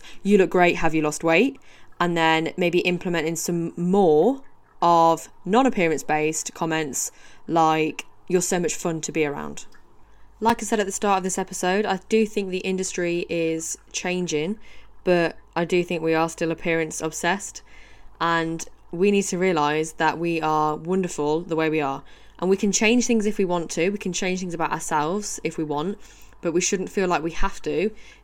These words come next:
in order to meet expectations. And a good tip with this actually is to not allow yourself to view unrealistic images, because this will give you false expectations. So this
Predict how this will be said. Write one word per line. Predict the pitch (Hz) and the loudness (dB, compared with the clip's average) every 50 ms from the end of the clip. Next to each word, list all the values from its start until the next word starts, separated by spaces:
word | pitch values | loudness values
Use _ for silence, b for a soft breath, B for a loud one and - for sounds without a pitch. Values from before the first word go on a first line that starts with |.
| B - | B -4
in | 170 180 | -2 -2
order | 175 170 160 170 | 0 0 -2 -4
to | 170 - 175 | -6 -6 -6
meet | 170 170 160 156 143 - - | -4 -2 -2 -4 -4 -6 -8
expectations. | 156 151 - - 156 151 - 156 147 151 - - 139 147 151 - - - - b b b b b b b b b b b - - - | -10 -8 -6 -6 -8 -6 -4 -4 -6 -6 -6 -8 -10 -12 -12 -14 -18 -20 -20 b b b b b b b b b b b -20 -10 -4
And | - 160 160 165 165 - | -2 0 0 0 0 0
a | 170 | 0
good | 175 240 233 - | 2 2 0 2
tip | - 240 - | 2 0 0
with | - 170 | 0 -2
this | 165 156 - | -4 -2 -4
actually | 139 - - 156 151 170 175 - | -4 -4 -2 0 0 0 0 0
is | 175 170 160 - | -2 -2 -2 -6
to | - - - - 180 170 170 165 165 160 - - | -8 -6 -4 -2 0 0 2 2 0 0 -2 -2
not | 180 185 196 220 - - | -2 0 0 0 0 0
allow | 208 196 196 190 | 0 2 2 2
yourself | 190 175 165 165 - - 147 147 147 156 156 - - - - | 2 2 0 -2 -2 -2 0 0 0 -2 -4 -8 -14 -16 -10
to | - - 185 165 160 160 156 | -8 -4 -2 0 0 0 0
view | 151 147 180 185 170 160 - | 0 2 2 4 4 4 2
unrealistic | 165 175 170 170 170 165 165 170 165 - - 165 147 - - - - - - b b b b b b b b b b - - - - - | 0 -2 0 0 0 0 -2 -2 -4 -4 -2 -2 -2 -2 -4 -12 -18 -18 -20 b b b b b b b b b b -20 -20 -20 -10 -4
images, | - 180 175 160 - 147 143 143 | -2 -2 0 0 0 0 -2 -2
because | - - - 165 | -4 -4 -6 -4
this | 160 170 - | -4 -4 -4
will | 180 | -4
give | 170 160 | -4 -4
you | 165 170 | -6 -6
false | - 180 170 160 165 | -2 -2 -2 -2 -2
expectations. | 160 151 - 151 147 - 170 160 160 - 151 147 147 - | -4 -6 -6 -6 -4 -2 -2 -2 -2 -2 -4 -8 -6 -4
So | - 165 156 | 0 0 2
this | 156 165 175 - - | 2 0 -2 -4 -6